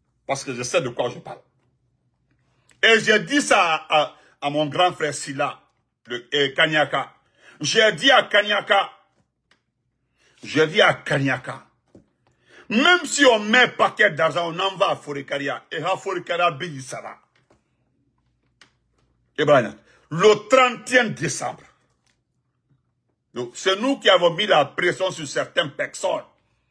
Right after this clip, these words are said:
de refuser d'agir. Moi, je ne suis, moi là, ce qui me différencie de beaucoup de personnes, je ne suis pas un hypocrite. Hein?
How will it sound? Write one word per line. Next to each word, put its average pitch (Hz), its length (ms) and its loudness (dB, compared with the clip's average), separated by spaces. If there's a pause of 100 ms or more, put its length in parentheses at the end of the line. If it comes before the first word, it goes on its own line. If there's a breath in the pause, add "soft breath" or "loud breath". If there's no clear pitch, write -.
(580 soft breath)
de 160 180 -8
refuser 285 800 0 (720)
d'agir. 185 640 -2 (1500)
Moi, 185 240 2
je 175 80 -2
ne 165 80 -2
suis, 143 240 -14
moi 196 280 0
là, 147 220 0 (380)
ce - 120 -4
qui 190 160 -4
me 156 140 0
différencie 147 460 -4
de 143 60 -2
beaucoup 135 240 -8
de 143 60 -2
personnes, 131 220 -6
je 143 60 -6
ne 139 40 -6
suis 139 160 -14
pas 165 320 0
un 131 160 -4
hypocrite. 123 680 -8 (3250)
Hein? 269 240 4